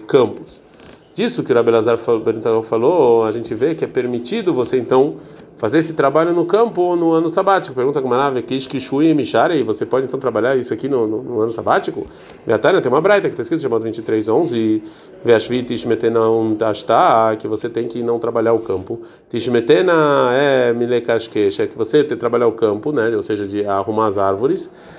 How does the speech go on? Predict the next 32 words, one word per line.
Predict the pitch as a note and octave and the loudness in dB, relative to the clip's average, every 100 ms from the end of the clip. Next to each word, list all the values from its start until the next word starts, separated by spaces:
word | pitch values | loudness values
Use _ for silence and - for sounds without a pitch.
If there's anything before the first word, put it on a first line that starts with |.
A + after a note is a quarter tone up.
| - - | -20 0
Untashta, | B2 A#2+ B2+ - F#3 A3+ G#3 F#3+ F3+ | 2 4 2 2 2 4 6 4 2
Milesalek, | E3+ D#3+ D#3+ G3 F3 | 0 -2 0 -2 -2
isso | C3+ A#2+ | -4 -6
aqui | D#3+ | -4
é | |
você | D#3+ D3+ | -4 -4
tirar | D3 D#3 | -2 -2
as | D#3 | 0
coisas | E3 D#3 | -2 0
ruins, | E3 G3 E3 | 4 4 4
então | C#3 G#2+ G#2 | -2 -6 -6
é | |
proibido. | D3+ G#3 C#4+ A#3 - - - - | -4 -4 -2 -4 -8 -12 -20 -10
Amar | - C3+ G3+ | 0 2 4
Maruk | G3 E3 E3+ F#3+ | 4 4 4 4
Vabarahava, | D#3+ D3 D3 B2+ A2+ A#2 | 2 0 2 0 0 0
Amar | B2 D#3 | 0 -2
Maruk | D3 C#3+ C3+ | 0 -2 -2
Vabarahava, | A2+ A2 D#3+ D#3+ | 0 2 2 0
três | F#3 G3+ | 2 2
Kishkusheiava. | - D3 - E3 D3 A2 | 0 -6 -4 0 2 2
Tem | B2 | 0
dois | D#3+ A3+ | 0 0
tipos | G3+ E3+ | -2 -4
de | D3+ | -4
você | |
trabalhar | D3 C#3+ C3 C3 | -4 0 2 0
as | A#2+ | 0
plantas. | - F#2+ F#2+ | -2 -4 -4
Hatz, | C#3+ F#3+ D#3+ | -2 -4 -4
Tumei, | - E3+ C#3 | -2 0 0
Pilei. | A2+ G#2+ B2 E3 | 0 -2 -2 -2